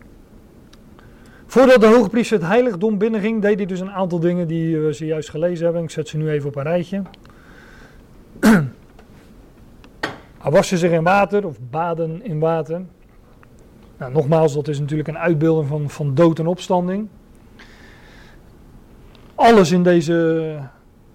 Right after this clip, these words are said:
in deze schriftplaatsen die we vanmiddag behandelen, alles wijst op dood en, nou, op dood en, maar vooral ook op opstanding. Alles in de tabernakel wijst ons op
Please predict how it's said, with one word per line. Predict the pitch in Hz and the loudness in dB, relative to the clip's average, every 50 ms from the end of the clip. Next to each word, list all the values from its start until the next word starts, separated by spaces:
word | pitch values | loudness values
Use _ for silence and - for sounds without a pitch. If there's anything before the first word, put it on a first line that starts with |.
| - - - - - - | -20 -20 -20 -20 -20 -8
in | - 226 165 | -4 -2 0
deze | 156 165 160 156 143 151 | 2 2 2 2 0 -4
schriftplaatsen | 143 - - 208 190 190 - - - 190 185 180 175 - 165 | -6 -4 -2 0 0 0 0 2 2 4 4 4 2 -2 -4
die | 160 170 170 | -2 -2 -2
we | 165 | -2
vanmiddag | 147 160 165 175 170 160 147 | -2 -2 -2 -2 -2 0 0
behandelen, | 156 151 147 175 180 175 165 160 - - - | -2 -2 -2 -4 -6 -6 -8 -10 -12 -10 -4
alles | - 247 240 233 208 156 | 0 2 2 2 2 2
wijst | 170 190 190 202 208 202 - - - - _ | 2 2 2 2 2 -2 -6 -12 -20 -18 _
op | - 190 160 - - - - | -10 -10 -10 -10 -14 -20 -14
dood | 233 160 123 160 170 185 202 202 - - - - - - _ - - | -10 -4 0 2 4 4 2 0 -4 -12 -20 -20 -20 -20 _ -20 -12
en, | - - 170 185 202 - | -8 -8 -8 -8 -8 -8
nou, | - 165 151 151 151 151 147 151 - - - - - - - - - - - - | -8 -6 -4 -4 -4 -6 -8 -10 -14 -20 -20 -20 -20 -20 -20 -20 -20 -20 -18 -14
op | - 139 123 131 | -12 -8 -4 0
dood | 147 156 175 185 - - - - - - - - - - | 0 0 0 -2 -6 -12 -20 -20 -20 -20 -20 -20 -12 -6
en, | - - 247 233 202 170 143 131 156 156 | -2 -2 0 0 0 -2 -6 -8 -8 -8
maar | 156 165 175 160 | -4 -4 -4 -2
vooral | 143 180 190 202 214 220 220 220 226 - - - | 0 0 2 2 2 2 2 0 -2 -6 -12 -6
ook | - 185 190 185 185 - | -2 0 0 0 -2 -4
op | - - - - | -10 -10 -8 -6
opstanding. | - 240 - - - - 170 156 131 120 117 113 113 - - - - - - _ - - - - - - - - - - - - - - - - - - - - - - - | -6 -6 -8 -6 -4 -4 -4 -4 -6 -10 -18 -20 -20 -20 -20 -20 -20 -20 -20 _ -20 -20 -20 -20 -20 -20 -20 -20 -20 -20 -20 -20 -20 -20 -20 -20 -20 -20 -20 -20 -20 -4 2
Alles | - 240 262 247 208 - - | 6 6 8 8 6 4 2
in | - - 202 196 | 0 2 4 4
de | 185 175 185 | 4 2 2
tabernakel | - 214 185 180 185 190 214 247 240 226 - 185 180 196 208 | 2 2 4 2 2 2 2 2 2 0 0 0 0 0 0
wijst | 190 180 180 180 - - | 0 0 -2 -2 -4 -6
ons | 180 170 165 156 | -8 -8 -6 -6
op | 170 160 - | -6 -6 -8